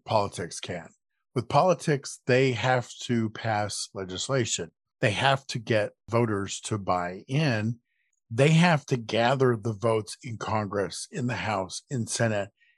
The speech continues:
in order to get their agenda passed. But that's not, it, it doesn't go that slowly with commerce. If you can convince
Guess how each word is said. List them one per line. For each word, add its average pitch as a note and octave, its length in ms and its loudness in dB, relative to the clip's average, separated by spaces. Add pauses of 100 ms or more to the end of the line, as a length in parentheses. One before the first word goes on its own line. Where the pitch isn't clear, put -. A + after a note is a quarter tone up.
in B2 140 0
order A#2 320 0
to - 180 -8
get G#2+ 320 0 (160)
their G#2+ 180 -4
agenda G2+ 580 -4
passed. A2 520 -2 (440)
But B2 180 -4
that's C#3 380 -2
not, D#3 340 2 (720)
it, G3+ 120 -2
it C#3 240 -4
doesn't C3 240 0
go C#3 140 4
that A#2 180 2 (280)
slowly A#2 600 2
with G#2+ 200 -4
commerce. A2 580 0
If - 180 -8
you A2 120 -8
can G3+ 200 -8
convince B2+ 640 -4